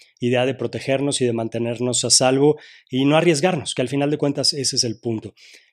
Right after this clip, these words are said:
Eh, se vale sentir miedo, es completamente normal, lo que no se vale es dejar que nos frene. Momentáneamente está bien, temporalmente, en lo que nos preparamos, en lo que vemos que necesitamos,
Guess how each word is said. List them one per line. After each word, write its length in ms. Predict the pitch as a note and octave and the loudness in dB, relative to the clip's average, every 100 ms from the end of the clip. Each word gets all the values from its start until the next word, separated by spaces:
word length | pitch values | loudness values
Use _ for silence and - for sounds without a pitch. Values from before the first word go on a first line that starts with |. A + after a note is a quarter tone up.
| - | 0
Eh, 140 | C3 C3 | 0 4
se 120 | - | 2
vale 200 | C#3 D#3 | 4 4
sentir 320 | - C3+ D3 | 2 2 2
miedo, 180 | D3 F3 | 4 4
es 100 | E3 | 2
completamente 540 | C#3+ C3 C3+ C3+ C3 B2+ | -2 -4 -2 -2 -2 -2
normal, 320 | B2+ C#3+ D#3+ | -2 -2 -2
lo 80 | C#3 | -4
que 100 | C3 | -6
no 120 | D3+ | -4
se 100 | D3 | -4
vale 300 | D3 D3+ C3+ | -2 -2 -2
es 100 | B2 | -4
dejar 260 | A#2+ B2 | -6 -8
que 80 | A#2+ | -6
nos 200 | A#2 - | -6 -2
frene. 320 | B2 A#2 G2+ _ _ _ _ _ - | -2 -2 -4 _ _ _ _ _ -4
Momentáneamente 760 | C#3 C3+ C3+ D#3 E3+ E3+ F3 E3 | 2 4 6 6 6 6 4 2
está 240 | - D3 | 2 0
bien, 380 | C#3 D3 B2 F#2 | 2 0 0 -4
temporalmente, 800 | B2 A#2+ B2+ C#3 D3 D#3+ D#3+ A#2+ A#2+ | -4 0 2 4 6 4 4 0 -2
en 140 | B2 | -2
lo 80 | A#2 | 0
que 80 | A#2 | -2
nos 160 | A2+ | -4
preparamos, 560 | - A2 A#2+ D3 C3 - | -4 -2 0 2 2 -2
en 100 | A2+ | -4
lo 80 | A2+ | -4
que 120 | A#2 | -4
vemos 260 | C3 D3+ - | -2 -2 -2
que 140 | D#3 | -2
necesitamos, 680 | D3+ C3+ A#2 A2+ C3 C#3 | -2 -2 -4 -4 -2 -2